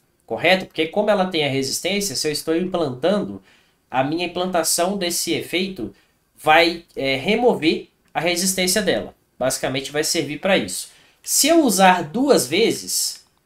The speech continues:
como nesse caso aqui, eu tô implantando o refrescante da pinha e tô implantando. Ah, essa arma não tem, né? Não vou conseguir mostrar isso pra vocês. Mas vamos, vamos considerar que essa arma aqui fosse implantar. Aí ela tomaria os cento e cinquenta por cento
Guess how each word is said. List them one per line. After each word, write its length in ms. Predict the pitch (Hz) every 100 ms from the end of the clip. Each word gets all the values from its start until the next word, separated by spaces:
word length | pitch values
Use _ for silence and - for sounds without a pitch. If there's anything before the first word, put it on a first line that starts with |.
| _
como 280 | 139 139
nesse 240 | 147 147 143
caso 360 | - 135 127
aqui, 380 | 120 - 214 190 - _ _ _ -
eu 120 | -
tô 80 | 180
implantando 800 | 190 190 196 185 190 220 262 220
o 60 |
refrescante 760 | 196 202 196 190 190 180 214 214
da 120 | 220
pinha 360 | 220 196 135 101 - _ _ _
e 60 | 139
tô 120 | 139
implantando. 880 | 208 214 220 196 190 202 226 233 - _ _ _ _ -
Ah, 200 | 180 170
essa 240 | 170 175
arma 180 | 165 165
não 140 | 170
tem, 200 | 165 123
né? 80 | 120
Não 100 | 123
vou 100 | 127
conseguir 260 | 139 - 139
mostrar 320 | 139 131 139
isso 120 | 135
pra 100 | 147
vocês. 380 | 135 143 - 110
Mas 160 | 123 120
vamos, 220 | 202 190
vamos 220 | 185 220
considerar 420 | 226 220 190 180
que 100 | 190
essa 200 | 190 190
arma 300 | 165 165 165
aqui 220 | 143 180
fosse 560 | 185 151 180 185 - 190
implantar. 720 | 214 233 233 208 190 101 - _ _ _ _ _ _ _
Aí 440 | 156 175 254 165
ela 220 | 160 185 208
tomaria 680 | - 226 254 208 170 226 214
os 140 | 214
cento 280 | - 185 185
e 20 |
cinquenta 400 | - 208 190 190
por 100 | 196
cento 560 | 196 143 147 147 165